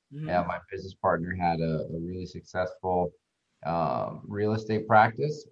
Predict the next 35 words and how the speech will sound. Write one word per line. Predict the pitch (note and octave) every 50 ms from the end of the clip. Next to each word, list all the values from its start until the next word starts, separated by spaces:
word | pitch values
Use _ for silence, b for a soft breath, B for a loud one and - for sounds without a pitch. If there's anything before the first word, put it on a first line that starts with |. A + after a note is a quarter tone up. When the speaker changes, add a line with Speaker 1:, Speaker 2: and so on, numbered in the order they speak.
| _
Speaker 2:
but | - F#2 F#2 F#2 D#2+ D#2 - - -
Get | - A2 G#2+ -
Staffed | - - - A#2 A2 - - A#2
Up | A2 G2+ G2 G#2
is | G2 E2
the | F#2 F#2+
name | G2 G2 G2+ G2+
of | F#2+ F2+
our | F#2 F#2
new | F#2 F#2+ F#2+ -
company, | - G2+ G2+ G2+ - G2+ F2 E2+ E2+ E2
and | E2 E2
it | D#2 D#2
grew | - - F#2+ F#2+ G2
so | - - F#2 F2 D#2
quickly, | - _ G2+ G2+ - - - F2 E2+ E2 D#2+ D#2+ - -
and | F2+ F2 E2+ E2
it | D#2+ -
continues | - - - - G#2 A2 G#2 F2 D2+ -
to | E2+
do | D#2 - B2 C#3 C3
so, | - - F#2+ F2 F2 E2+ D#2+ - - - _ _ _ _ _ _ _ _ _ -
that | F2 F2 E2 E2+ E2+
he | F#2+ A2 A2
sold | G#2+ - - A2 G#2+ A2+ A2 G#2+
his | F#2+ D#2+
law | G2+ G2 G2+ G#2+ A2+ -
firm | - B2 B2+ B2 A2+
and, | G2 F2+ F2 E2 C#2+
and | D#2 E2+ F2 F2 E2+ E2+
he | F#2+ F#2+ F#2+ F#2+
only | F#2+ G2 G2+ G2 F#2+
does | D#2 F#2+ F#2 F2+ F2
this | - G2 G2 G2 - -
full | G2+ G2 G2+